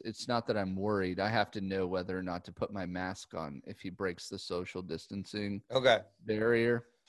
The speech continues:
Speaker 2: I just,
Speaker 1: So
Speaker 2: I'm a big
Speaker 1: I'm just
Speaker 2: fan of
Speaker 1: making sure.
Speaker 2: of wolf spiders just 'cause I like to say, like, there's an American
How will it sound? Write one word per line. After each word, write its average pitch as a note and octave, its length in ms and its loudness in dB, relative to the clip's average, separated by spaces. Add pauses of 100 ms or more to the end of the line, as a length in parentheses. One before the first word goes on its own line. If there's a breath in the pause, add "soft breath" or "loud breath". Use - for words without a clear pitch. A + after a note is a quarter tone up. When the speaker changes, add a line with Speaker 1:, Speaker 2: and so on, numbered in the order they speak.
(160)
Speaker 2:
I A#2 60 6
just, G2 200 6
Speaker 1:
So F2+ 60 6
Speaker 2:
I'm D3+ 120 6
a D3+ 40 8
big D3 140 6
Speaker 1:
I'm A#2+ 80 6
just C3 160 4
Speaker 2:
fan C#3 160 4
of C#3+ 60 8
Speaker 1:
making D3+ 260 4
sure. G#2+ 420 0 (140)
Speaker 2:
of A#2+ 160 0
wolf C#3 180 6
spiders C#3 480 6
just A#2 220 -2
'cause A#2 100 0
I A#2 60 10
like G#2 160 8
to - 60 -12
say, - 160 4
like, G2 260 2
there's G2 220 0
an F#2+ 60 -2
American F#2+ 640 2